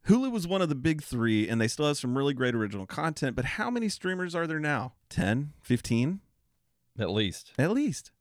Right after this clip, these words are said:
Speaker 1: And they keep popping up. I get ads for shit I've never heard of. I'm like, "Is that a scam?" <laughs>
Speaker 2: Yeah, Freevee?
Speaker 1: Yeah, why are the, yeah, something you mentioned is on Freevee.
Speaker 2: Back off with the Freevee, Amazon. Amazon's free shit.
Speaker 1: Was it Warlock is on Freevee?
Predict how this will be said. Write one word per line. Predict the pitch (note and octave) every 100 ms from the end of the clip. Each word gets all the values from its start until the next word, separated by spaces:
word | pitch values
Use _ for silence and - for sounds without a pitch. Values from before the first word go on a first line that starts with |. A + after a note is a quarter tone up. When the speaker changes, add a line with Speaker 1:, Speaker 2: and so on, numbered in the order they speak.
| -
Speaker 1:
And | F3+ F3 - - _
they | - G3
keep | - G3 G3+
popping | - C#3 C3+ B2+
up. | A2+
I | C#3+
get | F3
ads | A#2 C#3+ -
for | B2
shit | - B2
I've | G2
never | G#2 A#2 G2+
heard | A#2 A#2+
of. | F#2
I'm | G#2
like, | G#2 - _ _
"Is | G#2
that | G2
a | A#2+
scam?" | - - A#2+ D4+ D#4+ -
<laughs> | C3+ - - - - A#4+ - - F#3
Speaker 2:
Yeah, |
Freevee? | D3 B3+ - - B2 G#3 A#3 - F2+ A#2 -
Speaker 1:
Yeah, | D3 E3
why | C3+ D#3+
are | G3
the, | D#3+ -
yeah, | - - - -
something | - - - G#3 G3+ F#3+
you | D#3
mentioned | C3 C3 - D3+
is | C3+
on | C3+ C3+
Freevee. | - C#3+ C#3 D3+ D#3+
Speaker 2:
Back | A#3+ -
off | A2 E3
with | D#3 D3
the |
Freevee, | B2+ - F#3 G#3+ G#2 E2+
Amazon. | F2 G#2+ A#2 C#3 E3 C#3 -
Amazon's | D3 D#3+ D3+ D3 A#2+
free | - - A#2 B2 A#2+ G#2+
shit. | - C3 A2 - - -
Speaker 1:
Was | D3+ E3+
it | F3+
Warlock | C3+ B2 F3 F#3+ F#3+
is | F#3 F#3
on | F#3
Freevee? | E3+ F3+ F#3 F3+ F3+